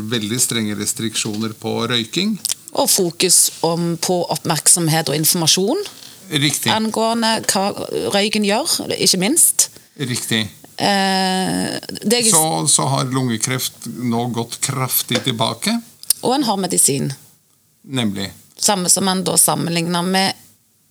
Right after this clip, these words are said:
Speaker 2: eh, hiv.
Speaker 1: Ja.
Speaker 2: Som det ikke var, eh, medisin for, at du døde av, mens nå lever du med på grunn av at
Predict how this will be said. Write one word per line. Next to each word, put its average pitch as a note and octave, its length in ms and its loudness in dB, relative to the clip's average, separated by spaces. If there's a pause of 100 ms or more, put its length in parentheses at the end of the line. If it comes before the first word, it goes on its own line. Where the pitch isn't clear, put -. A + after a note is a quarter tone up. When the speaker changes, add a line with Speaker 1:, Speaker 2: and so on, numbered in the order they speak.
Speaker 2:
eh, C#3+ 360 0
hiv. D3+ 340 -2 (540)
Speaker 1:
Ja. A#2 280 0
Speaker 2:
Som F3 360 2
det F3+ 260 2
ikke D#3+ 380 2
var, D3+ 340 0 (480)
eh, E3 300 2
medisin E3+ 480 2
for, A3 260 2
at F#3+ 120 -2
du F3+ 180 0
døde D#3 360 0
av, A3+ 300 2 (240)
mens F#3 340 2
nå E3+ 160 0
lever D#3+ 300 0
du F#3 100 0
med F3+ 380 2
på G#3 140 0
grunn C#3+ 360 -2
av A#3+ 200 0
at A#3 140 -2